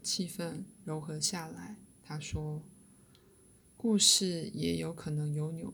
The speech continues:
曲，你可能一开始无意间以为 Bruto 是一种威胁，尤其你又怀疑自己的能力时更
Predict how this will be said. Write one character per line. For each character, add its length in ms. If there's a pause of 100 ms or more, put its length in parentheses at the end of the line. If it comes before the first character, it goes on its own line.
曲， 440 (380)
你 140
可 140
能 220
一 80
开 220
始 360
无 120
意 140
间 340
以 100
为 240
Bruto 500
是 220
一 40
种 260
威 200
胁， 300 (560)
尤 120
其 200
你 100
又 160
怀 180
疑 120
自 160
己 160
的 80
能 200
力 140
时 260
更 240